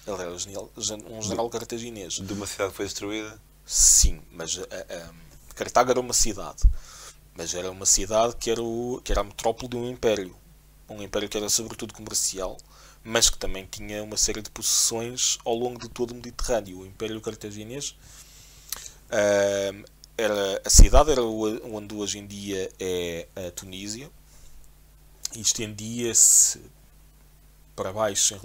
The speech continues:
Speaker 1: em, em direção à Líbia e para a esquerda. <laughs>
Speaker 2: Para oeste, em
Speaker 1: Para
Speaker 2: direção a
Speaker 1: oeste.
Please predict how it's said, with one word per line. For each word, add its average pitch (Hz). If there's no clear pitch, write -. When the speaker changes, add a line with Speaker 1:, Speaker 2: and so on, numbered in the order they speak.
Speaker 1:
em, 107
em 101
direção 98
à 95
Líbia 117
e 98
para 90
a 92
esquerda. 95
<laughs> -
Speaker 2:
Para 92
oeste, 98
em -
Speaker 1:
Para 95
Speaker 2:
direção 92
a -
Speaker 1:
oeste. -